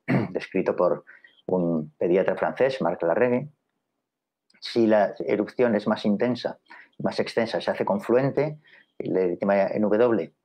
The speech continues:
<clears throat> generalmente empieza afectando a las zonas más convexas, más en contacto con el pañal. Si la erupción progresa, empieza a afectar a los pliegues. Si la dermatitis es muy, muy intensa, puede producirse erosiones superficiales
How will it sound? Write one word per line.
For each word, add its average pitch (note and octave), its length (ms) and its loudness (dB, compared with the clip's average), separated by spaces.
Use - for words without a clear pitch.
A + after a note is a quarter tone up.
<clears throat> D3+ 340 2
generalmente A2 460 2
empieza G2+ 300 0
afectando A2+ 440 -2
a D#2 60 0
las D2+ 160 -4
zonas G#2+ 280 0
más - 160 -2
convexas, B2 640 -2
más - 160 -4
en F#2+ 80 -6
contacto G2 400 -4
con G2 80 -2
el G#2+ 80 -2
pañal. A#2+ 320 -2
Si - 160 -6
la F2 80 2
erupción F#2 420 0
progresa, A#2+ 640 0
empieza G2 440 -2
a - 180 -4
afectar - 380 -4
a F#2 40 2
los G2+ 160 0
pliegues. B2+ 440 0
Si - 140 -4
la G#2+ 80 4
dermatitis G#2 460 0
es A#2 160 -4
muy, A#2+ 340 2
muy A#2 220 0
intensa, A#2+ 640 -2
puede G#2+ 200 2
producirse G2 540 0
erosiones A2 760 0
superficiales B2 840 -2